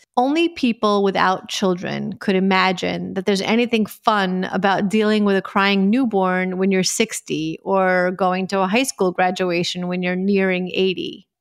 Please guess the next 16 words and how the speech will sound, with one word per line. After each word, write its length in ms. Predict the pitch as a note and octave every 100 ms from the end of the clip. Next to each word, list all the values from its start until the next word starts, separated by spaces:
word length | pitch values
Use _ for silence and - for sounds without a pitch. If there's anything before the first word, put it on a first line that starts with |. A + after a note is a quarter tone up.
| -
A 60 |
few 220 | - D4+
years 360 | E4 C#4 F#3+ F3+
ago, 540 | F#3+ E3 D#3+ D#3+ F3+ - _ -
there 120 | G3
was 160 | G3+ F#3+
this 160 | F#3+
groundbreaking 1000 | - G3+ G#3 A3+ G#3 G3 - F3+ F3+ F#3 - _
study 580 | - - F#3+ F3 E3+ E3+
called 260 | - F#3+
the 60 | F#3
Grant 360 | F#3+ F#3+ F3 -
Study 560 | - E3+ E3+ F3 F#3+ -
out 160 | F#3+
of 100 | G3+
Harvard, 640 | - F#3 F3 E3+ E3+ F3